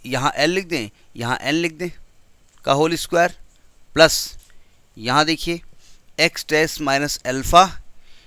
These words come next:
into y डैश माइनस बीटा, यहाँ L लिख दें, यहाँ m लिख दें, का होल स्क्वायर, ये डिस्टेंस आ गई। तो पीएम is equal to, अगर इसको हम कुछ मान लें, इस पूरे को हम d मान ले रहे हैं,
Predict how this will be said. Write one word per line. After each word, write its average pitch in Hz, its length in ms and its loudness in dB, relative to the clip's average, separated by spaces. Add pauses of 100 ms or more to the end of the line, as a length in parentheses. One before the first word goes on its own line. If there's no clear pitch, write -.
(180)
into 131 300 -6 (140)
y 131 140 6 (120)
डैश 160 360 2
माइनस 131 420 -2
बीटा, 147 400 2 (520)
यहाँ 117 340 -4
L 135 140 0
लिख 175 180 -2
दें, 123 280 -8 (320)
यहाँ 110 260 -4 (100)
m 147 160 -4
लिख 151 120 -6
दें, 165 200 -6 (1000)
का 123 120 0
होल 104 240 -4
स्क्वायर, - 360 -16 (800)
ये 147 180 2
डिस्टेंस 101 360 -6
आ 85 80 -10
गई। 60 220 -18 (1040)
तो 131 120 -6 (220)
पीएम 170 360 2
is 160 140 -8
equal 185 200 -2
to, 180 140 -2 (260)
अगर 160 220 4
इसको - 580 -4
हम 185 180 -2
कुछ - 280 -6
मान 143 220 6
लें, 104 140 -4
इस 107 140 -8
पूरे 156 280 -2
को 170 120 0
हम 170 160 -2
d 143 180 2
मान 107 200 -2
ले 92 140 -8
रहे 82 120 -12
हैं, 90 120 -20